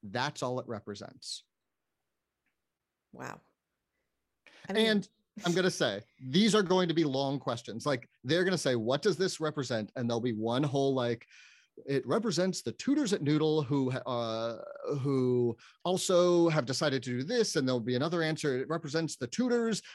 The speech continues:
Speaker 1: who have taken sailing courses," and it'll mention all the stuff. But, you know, all you're looking for is, "Well, our sample was tutors at Noodle." So that's it.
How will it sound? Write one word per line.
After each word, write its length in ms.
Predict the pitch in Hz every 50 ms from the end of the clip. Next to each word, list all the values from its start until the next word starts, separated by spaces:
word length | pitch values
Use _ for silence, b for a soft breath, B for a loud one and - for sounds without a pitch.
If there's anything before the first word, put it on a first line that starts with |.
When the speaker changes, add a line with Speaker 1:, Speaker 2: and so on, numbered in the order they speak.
| B _
Speaker 1:
who 320 | 160 156 147 143 143 143 -
have 300 | 127 143 131 127 117 -
taken 300 | - 170 160 - 135 113
sailing 420 | - - 208 208 202 202 202 202
courses," 560 | 190 - 196 190 185 - 190 196 190 185 160
and 260 | - - 131 127 131 - _
it'll 300 | 156 143 147 139 127 123 _ _ _ _ _ _ _ -
mention 280 | 170 175 170 - 165
all 140 | 151 139 127
the 80 | 117 110
stuff. 400 | - - - - - - - _ b b b b b b b b _ _
But, 120 | 143 131
you 160 | 160 160 202
know, 300 | 202 185 165 160 151 - _
all 240 | 123 131 139 160 170
you're 140 | 180 185 175
looking 280 | 147 139 - 127 113
for 320 | 104 - - 107 104 104 98 -
is, 340 | 110 104 101 101 - - _ _
"Well, 180 | 120 131 165
our 80 | 180 160
sample 400 | - - 156 196 190 180 165 147
was 160 | 143 147 - _ _ -
tutors 280 | - 123 131 170 165
at 80 | 180 -
Noodle." 360 | 180 240 269 - - - - _ _ _ _ -
So 120 | - 240
that's 220 | 269 269 - -
it. 180 | 302 262 -